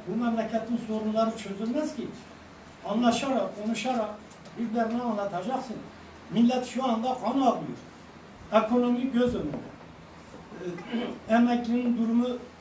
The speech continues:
göz önünde. İşçinin durumu göz önünde. Çiftçinin durumu göz önünde. Yani ben bir çiftçi olarak inan et ki geçen sene bir ton gübreyi iki milyon yüz milyona alıyordum. Bu sene altı buçuk milyona alıyorum.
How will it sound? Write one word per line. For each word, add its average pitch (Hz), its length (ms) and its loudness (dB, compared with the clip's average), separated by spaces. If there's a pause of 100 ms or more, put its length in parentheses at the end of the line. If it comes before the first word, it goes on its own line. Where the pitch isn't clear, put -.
(300)
göz 233 240 6
önünde. 143 340 0 (420)
İşçinin 240 640 2 (480)
durumu 220 260 2 (260)
göz 226 180 4
önünde. 160 520 -4
Çiftçinin 240 640 0
durumu 226 400 0 (160)
göz 233 240 2
önünde. 151 340 -2 (640)
Yani 240 280 4
ben 262 260 0
bir 269 100 2
çiftçi 269 360 -4
olarak 247 360 2 (120)
inan 262 240 2
et - 60 0
ki - 180 -6 (100)
geçen 269 300 4
sene 220 380 -2 (680)
bir 294 120 2
ton 233 260 4
gübreyi 240 540 2
iki - 180 -4
milyon 262 380 2
yüz 254 260 2
milyona 240 360 4
alıyordum. 190 640 0 (420)
Bu 302 60 0
sene 269 220 2
altı 269 360 2
buçuk 269 320 -6
milyona 277 240 2
alıyorum. 233 300 6